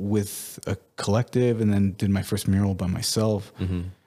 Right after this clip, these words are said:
Speaker 1: And she saw I had a knack for it, so, like, all my relatives, when, like, Christmas would come around or birthdays, like, "Here's some art supplies," and I'd utilize that.
Speaker 2: Yeah.
Speaker 1: But it wasn't until, like, I really got to high school that I got to really develop that a little bit more.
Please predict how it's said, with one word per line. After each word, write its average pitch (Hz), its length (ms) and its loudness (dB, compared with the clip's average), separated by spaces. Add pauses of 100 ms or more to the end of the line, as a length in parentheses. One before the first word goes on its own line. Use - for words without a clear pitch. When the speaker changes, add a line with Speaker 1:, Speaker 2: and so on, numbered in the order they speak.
(200)
Speaker 1:
And 107 320 2
she - 160 0
saw 123 300 2
I 139 60 4
had 117 160 4
a 101 60 2
knack 104 300 2
for 104 200 0
it, 95 80 -2
so, 104 200 0
like, 95 240 -2 (100)
all 107 240 2
my 107 200 4
relatives, 98 580 0
when, 98 260 0
like, - 140 -10 (100)
Christmas 95 400 -2
would 85 140 -6
come 95 180 0
around 82 380 -2
or 71 80 -4
birthdays, - 560 -6
like, - 100 -14
"Here's - 220 -10
some 98 180 -2
art 98 200 -2
supplies," - 520 -8
and 71 140 -4
I'd 104 140 -2
utilize 80 600 -2
that. 90 360 -4
Speaker 2:
Yeah. 90 220 2 (840)
Speaker 1:
But 98 560 2
it 101 160 -4
wasn't 107 280 2
until, 101 260 0
like, 98 160 0
I 104 40 2
really 98 180 0
got 98 140 -4
to 104 100 -4
high 101 140 0
school 95 260 -4
that 95 120 0
I 95 80 0
got 95 220 -2
to 101 100 -4
really 95 220 0
develop 92 440 -2
that 95 140 -6
a 95 40 -2
little 92 200 -2
bit 95 180 -10
more. 92 340 -18